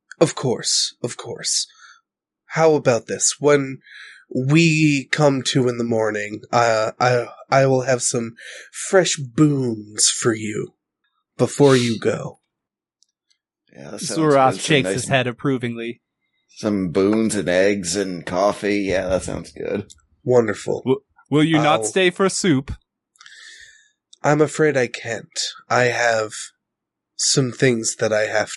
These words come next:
Speaker 1: to, uh, monitor. I'll see you all in the morning. It was good to have a talk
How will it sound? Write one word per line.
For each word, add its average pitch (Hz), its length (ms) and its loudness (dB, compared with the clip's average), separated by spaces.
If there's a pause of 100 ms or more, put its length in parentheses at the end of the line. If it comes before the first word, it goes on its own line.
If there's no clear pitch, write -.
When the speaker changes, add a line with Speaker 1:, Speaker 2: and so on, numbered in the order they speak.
(100)
Speaker 1:
to, 104 240 -2
uh, 101 240 0 (500)
monitor. 110 640 -4 (640)
I'll 147 140 2
see 175 240 0
you 151 200 4
all 127 200 4
in 117 80 -10
the 113 60 -12
morning. 107 420 -10 (800)
It 123 120 0
was 120 180 0
good 135 260 0
to 117 80 -4
have 113 180 -2
a 107 40 -6
talk 107 300 -10